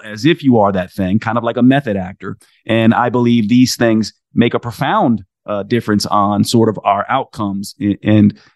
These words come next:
of course, I wanna study this stuff, you know, so I'm going back to get my P H D with everyone thinks I'm crazy, but I wanna do some direct research, uh, sort of in this, this area. I think it's incredibly powerful.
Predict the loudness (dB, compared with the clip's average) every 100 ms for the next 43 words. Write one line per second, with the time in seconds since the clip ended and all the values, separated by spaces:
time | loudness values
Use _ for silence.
0 | _ -2 0 0 0 -2 -2 -2 -2 -2
1 | -4 -8 -8 -8 -2 0 2 2 2 0
2 | 0 0 -2 -2 -2 0 -2 -2 -4 -2
3 | -2 0 -2 0 -2 -4 -6 -4 -4 -6
4 | -8 -4 -4 -4 -8 -10 _ _ -2 -2
5 | 0 -2 -4 -8 -8 -6 -4 -6 -2 -2
6 | 0 0 -2 -8 -16 _ _ _ -4 0
7 | 2 2 0 4 4 4 -2 -6 -12 -8
8 | -8 -2 0 0 -2 -6 -2 -2 -2 -6
9 | -10 -12 -4 0 2 2 0 -2 -10 -10
10 | -2 -2